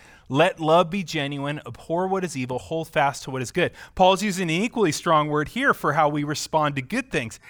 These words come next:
It says we hold fast to 'em, we cling to 'em, we glue ourselves to 'em. So real love says, "I won't let go of you, but you really have to let go of your sin. I won't let go of you, but you need to let go of that."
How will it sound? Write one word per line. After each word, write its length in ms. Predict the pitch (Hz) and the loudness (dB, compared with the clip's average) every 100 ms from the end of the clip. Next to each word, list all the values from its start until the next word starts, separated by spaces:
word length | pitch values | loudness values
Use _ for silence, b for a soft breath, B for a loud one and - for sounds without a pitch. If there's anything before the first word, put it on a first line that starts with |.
| B | B
It 140 | B 143 | B -2
says 240 | 202 170 | 0 0
we 100 | 175 | -2
hold 300 | 147 190 185 | -4 -2 -4
fast 500 | - 180 185 196 - | 0 2 2 2 -4
to 120 | - 131 | -4 -4
'em, 160 | 107 - B B | -4 -10 B B
we 120 | 147 | 0
cling 520 | 147 - 180 185 214 202 | 0 -2 0 2 2 -2
to 240 | - 147 | -4 -4
'em, 120 | 127 | -2
we 120 | 120 | -4
glue 420 | 117 110 147 190 208 | -4 -2 2 4 6
ourselves 560 | 131 - 120 101 - - | 4 0 -4 -4 -8 -10
to 100 | 101 | -10
'em. 180 | 87 - - b b | -10 -18 -20 b b
So 200 | 170 156 | 2 2
real 360 | 139 180 226 | 6 6 8
love 340 | 202 202 202 156 | 6 6 4 2
says, 520 | - 165 143 131 - b b b | 2 4 4 2 -6 b b b
"I 180 | 151 214 | 2 4
won't 300 | 214 214 170 | 4 2 4
let 240 | 175 139 | 2 2
go 260 | 156 185 170 | 2 2 2
of 100 | 117 | 0
you, 300 | 110 101 98 _ _ _ | -6 -6 -10 _ _ _
but 240 | 127 160 180 | 0 2 2
you 160 | 175 | 2
really 300 | 180 208 208 | 4 4 4
have 240 | 180 170 - | 4 0 0
to 80 | |
let 240 | 160 160 131 | 0 0 2
go 220 | 151 147 | 2 2
of 120 | 139 | 0
your 140 | 127 123 | -4 -6
sin. 460 | - 143 117 95 - _ _ _ _ _ _ - | -4 -4 -4 -8 -16 _ _ _ _ _ _ -6
I 120 | 165 | 2
won't 200 | 247 262 | 4 4
let 200 | 226 196 | 4 2
go 180 | 196 202 | 2 2
of 100 | 175 | 2
you, 140 | 185 | -2
but 160 | 151 143 | -4 -6
you 140 | 160 | -4
need 140 | 202 185 | -4 -2
to 60 | |
let 200 | 180 180 | 0 0
go 140 | 170 170 | 0 -2
of 100 | 139 | 2
that." 340 | 143 120 - | 0 0 -8